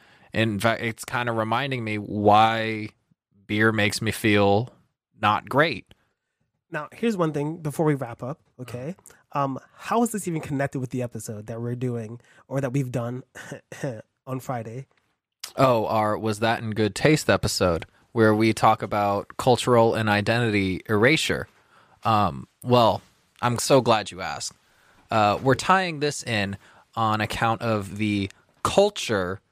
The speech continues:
Speaker 1: that has to go into a kombucha and how that creates the initial
Speaker 2: <laughs>
Speaker 1: booch blend. But as you add in flavors and, uh, botanicals and herbs and all that,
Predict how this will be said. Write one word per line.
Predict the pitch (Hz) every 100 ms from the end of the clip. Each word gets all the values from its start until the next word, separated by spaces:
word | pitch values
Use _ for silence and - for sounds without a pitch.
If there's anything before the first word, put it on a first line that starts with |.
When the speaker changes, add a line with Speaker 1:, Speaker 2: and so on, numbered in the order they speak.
| _ _ _ _
Speaker 1:
that | 123 113
has | 139 120
to | -
go | 104 - 123 123
into | 123 - 127
a | 113
kombucha | - 104 131 180 - 78 82 _ _ _ -
and | 117 110
how | 117 110 104 98 98 _ _ _ _ _ -
that | 131 147 - _ -
creates | - 127 131 143 -
the | 131 120
initial | 120 151 139 - 104 92 165 -
Speaker 2:
<laughs> | 143 139 _ _ _ _
Speaker 1:
booch | 107 127 113 -
blend. | - 120 135 90 67 58 _ _ _ -
But | 127 -
as | 131 139 120
you | 120
add | 117 117 117
in | 113 113
flavors | 110 - 113 113 113 113 110 110 -
and, | - 98 92 110 - - _
uh, | - 73
botanicals | 127 98 - 113 113 107 110 104 101 101
and | - - -
herbs | 107 107 107 104 101
and | -
all | 110 104
that, | 117 107